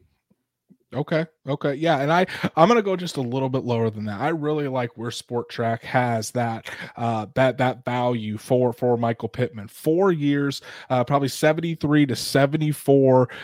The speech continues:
million dollars, uh, as far as,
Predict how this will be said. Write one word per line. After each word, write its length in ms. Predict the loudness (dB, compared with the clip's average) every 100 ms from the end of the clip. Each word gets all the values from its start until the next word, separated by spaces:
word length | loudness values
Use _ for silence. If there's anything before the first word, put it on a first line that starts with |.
| -12
million 640 | -6 0 2 2 0 -2 -2
dollars, 720 | 0 2 2 0 -2 -4 -8 -16 -10 0
uh, 380 | 2 4 0 -4 -6
as 240 | -4 -4
far 340 | 0 4 6 6
as, 400 | 6 4 2